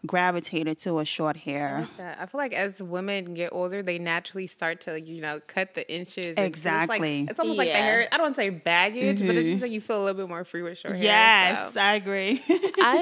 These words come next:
Speaker 3: agree. I definitely think, you know, just being someone who gravitated towards the inches and the
Speaker 1: Mm-hmm.
Speaker 3: lengths, you know,
Speaker 1: Yes.
Speaker 3: it, having shorter hair does make me feel more confident
Speaker 1: Yeah.
Speaker 3: and empowered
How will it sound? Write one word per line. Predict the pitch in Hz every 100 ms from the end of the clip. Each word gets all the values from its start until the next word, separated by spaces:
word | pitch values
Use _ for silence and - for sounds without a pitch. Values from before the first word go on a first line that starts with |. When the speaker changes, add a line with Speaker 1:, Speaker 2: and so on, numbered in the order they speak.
| 302
Speaker 3:
agree. | 196 180 175 170 160 -
I | 202 214
definitely | 202 214 - 214
think, | 214 196 180 175 -
you | 180
know, | 170 156
just | 180 220 196 170
being | 165 170
someone | 175 165 160 156 170
who | 165 156 147 143 - - -
gravitated | - 156 165 180 - 165 170
towards | - 170 175
the | 156
inches | - 170 196 208 202 208
and | 180 -
the | -
Speaker 1:
Mm-hmm. | 139
Speaker 3:
lengths, | 151 202 254 - -
you | 208 220
know, | 190 196
Speaker 1:
Yes. | 202 - - - - -
Speaker 3:
it, | 214 233 233 - - - - - - _ _ -
having | - - 208 240 247
shorter | - - 190 185 180
hair | 165 - 175 180 180
does | - 165 165 170
make | 151 151 160
me | 160 160
feel | - 151 151 156
more | 160 131 147 143
confident | - - 156 165 180 190 190 185 180
Speaker 1:
Yeah. | 175 160
Speaker 3:
and | 151
empowered | 147 - - 151 151 147 143